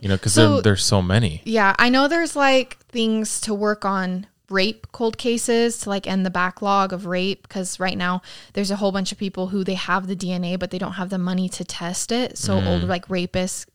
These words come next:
Speaker 2: aren't found, you know, but there's, there's organizations to end that backlog. And I think if you look into your local, um, departments, most, most places now actually have a cold case department where the,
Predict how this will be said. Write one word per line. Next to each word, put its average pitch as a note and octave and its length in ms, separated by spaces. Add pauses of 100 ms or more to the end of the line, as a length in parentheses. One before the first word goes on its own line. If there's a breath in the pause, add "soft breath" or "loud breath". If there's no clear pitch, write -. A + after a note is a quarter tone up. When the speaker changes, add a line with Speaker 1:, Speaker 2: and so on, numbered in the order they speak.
(120)
Speaker 2:
aren't F3+ 320 (240)
found, G3+ 500
you A#3+ 120
know, A#3+ 180
but G#3 160
there's, A3 240 (400 loud breath)
there's A3 200
organizations G#3 680
to - 100
end F#3+ 140
that F3 140
backlog. G3 500
And G3 100
I F#3+ 80
think B3 380 (340 loud breath)
if G#3 160
you G3+ 120
look G3 200
into G3+ 260
your F#3+ 200
local, F3+ 800
um, E3+ 360
departments, G#3 880 (440 soft breath)
most, A#3+ 480
most A3+ 440
places A3 360
now A3 220
actually F#3 320
have G3 220
a F3+ 40
cold - 360
case - 280
department - 600
where F3 160 (300)
the, F#3+ 160